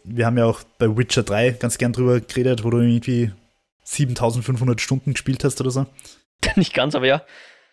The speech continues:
Speaker 1: Ähm, wo, weil du halt wer bist, der sagt, okay, bevor ich nicht jede einzelne Schatztruhe im tiefsten Grund des Meeres entdeckt hab,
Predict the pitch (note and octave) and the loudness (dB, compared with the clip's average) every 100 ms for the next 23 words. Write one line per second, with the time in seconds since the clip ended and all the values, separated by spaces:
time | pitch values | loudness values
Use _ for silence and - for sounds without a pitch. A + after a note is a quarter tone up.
0 | _ _ _ - B2+ C3 C3+ - C#3+ - | _ _ _ -2 0 0 -2 -6 -10 -8
1 | C#3+ E3 E3 E3+ D#3+ A3 F3 E3 F#3+ - | 0 2 4 2 4 4 4 2 2 -2
2 | E3 D#3+ D#3+ D3+ E3+ E3+ - - C#3+ D3 | -2 0 -2 -2 2 2 0 -2 0 2
3 | D3 D3+ - D#3 D#3+ C3+ C#3 D3+ C#3 - | 4 2 2 2 2 2 0 0 0 0
4 | C3+ - - D3+ C#3+ C3+ - C3+ - D3 | -2 -4 0 4 4 2 -2 -4 -2 -2
5 | C#3+ C#3 C3 C3 C3 C#3+ C3 B2 C#3+ - | -2 -2 -2 0 2 2 2 0 -2 0
6 | E3 D#3+ | 2 2